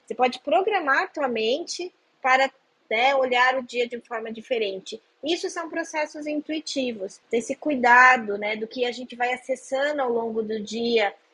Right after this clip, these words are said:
né, o teu estado de presença numa reunião depende muito do que aconteceu minutos e horas antes daquela reunião. Quem é que já não encontrou um chefe surtado? E não é, não foi com a reunião que aconteceu, foi com o que aconteceu um pouco antes,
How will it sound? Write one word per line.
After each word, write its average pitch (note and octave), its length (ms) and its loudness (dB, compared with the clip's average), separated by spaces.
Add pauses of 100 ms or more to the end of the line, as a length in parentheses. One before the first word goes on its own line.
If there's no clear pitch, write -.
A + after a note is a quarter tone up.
(120)
né, A3 160 -2
o A3+ 120 0
teu B3+ 180 0
estado B3+ 880 0
de A3 160 -8
presença G#3+ 680 -4
numa G#3 220 -6
reunião G#3+ 640 -2 (440)
depende F4 440 0
muito F4 360 -2
do E4+ 120 -4
que D#4+ 80 -4
aconteceu D#4 680 -2
minutos D4+ 560 -2
e C4+ 80 6
horas C4+ 340 6
antes D4 360 0
daquela B3 400 0
reunião. G#3+ 480 -2
Quem D4 240 2
é E4+ 80 2
que F4 100 -6
já D#4 140 -4
não C#4+ 80 2
encontrou B3+ 420 -2
um B3+ 40 -4
chefe A#3+ 360 -2
surtado? B3+ 800 4 (160)
E D#4 160 -2
não F#4+ 180 0
é, A4 200 2
não G4+ 100 -2
foi G4+ 160 -2
com A4+ 100 -2
a G#4 60 2
reunião G4 380 -2
que D#4+ 80 -2
aconteceu, B3+ 560 -2
foi C4+ 140 0
com F4 180 -8
o E4+ 40 -8
que F4 80 -4
aconteceu E4 380 -6
um E4 80 -10
pouco E4 320 2
antes, C4+ 400 4